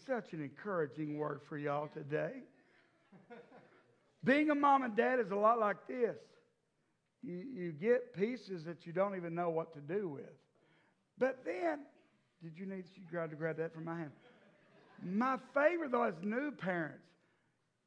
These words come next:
you've got those that want to tell you where the pieces of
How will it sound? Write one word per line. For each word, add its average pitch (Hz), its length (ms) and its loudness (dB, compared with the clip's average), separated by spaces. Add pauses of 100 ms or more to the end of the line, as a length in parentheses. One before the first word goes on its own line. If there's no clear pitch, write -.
you've 220 260 -2
got 233 400 6
those 262 540 8 (380)
that 240 200 4
want 262 300 0
to 226 100 -4 (200)
tell 311 260 6
you 247 220 -6
where 190 220 0
the 170 120 -4
pieces 165 560 -6
of 156 100 -4